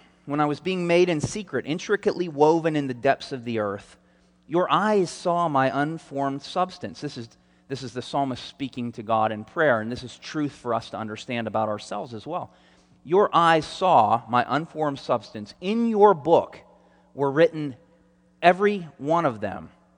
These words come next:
the days that were formed for me, when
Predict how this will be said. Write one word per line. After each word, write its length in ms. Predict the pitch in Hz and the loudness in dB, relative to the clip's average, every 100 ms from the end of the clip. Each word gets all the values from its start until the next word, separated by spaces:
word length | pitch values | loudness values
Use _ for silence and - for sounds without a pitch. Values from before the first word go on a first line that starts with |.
| _ _ _ _ _ | _ _ _ _ _
the 140 | 131 131 | -12 -4
days 480 | 113 156 175 156 123 | 4 4 4 2 2
that 160 | 139 | 0
were 140 | 127 117 | 0 -4
formed 520 | - 165 143 110 104 | -6 -4 -4 -4 -8
for 160 | - | -12
me, 320 | 98 95 87 - _ _ _ _ _ _ _ | -12 -14 -18 -20 _ _ _ _ _ _ _
when 500 | - 120 135 139 131 | -8 -4 -2 -4 -8